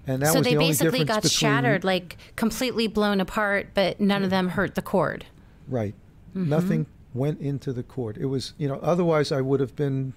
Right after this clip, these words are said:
Speaker 1: paralyzed like a, a Christopher Reeve or something. So it was
Speaker 2: Yeah.
Speaker 1: just, it was so phenomenally lucky, and
Speaker 2: Mm-hmm.
Speaker 1: it was a sign to me that,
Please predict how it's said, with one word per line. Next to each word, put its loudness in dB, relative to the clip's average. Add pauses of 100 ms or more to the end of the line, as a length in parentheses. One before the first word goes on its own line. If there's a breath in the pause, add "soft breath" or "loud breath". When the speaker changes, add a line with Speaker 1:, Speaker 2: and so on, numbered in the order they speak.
(100)
Speaker 1:
paralyzed -2
like -6
a, -4 (140)
a -8
Christopher -4
Reeve -4
or -6
something. -6
So 0
it 2
was 0
Speaker 2:
Yeah. -4
Speaker 1:
just, -2 (460 loud breath)
it 0
was -2
so 2
phenomenally -2
lucky, -6 (180)
and -2
Speaker 2:
Mm-hmm. -6 (120)
Speaker 1:
it -4
was -2
a -2
sign -2
to -12
me -4
that, -4